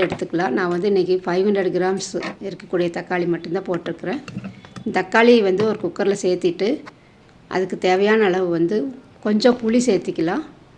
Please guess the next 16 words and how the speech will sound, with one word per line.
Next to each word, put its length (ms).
ஒரு 160
சின்ன 240
நெல்லிக்காய் 420
அளவு 200
சேர்த்திக்கிறேன். 560
உப்பு 240
தேவையான 400
அளவு 220
சேர்த்திட்டு, 460
லிட்டு 260
போட்டு 300
மூடி 200
ஒரு 180
ரெண்டு 240
விசில் 340
வரட்டும். 400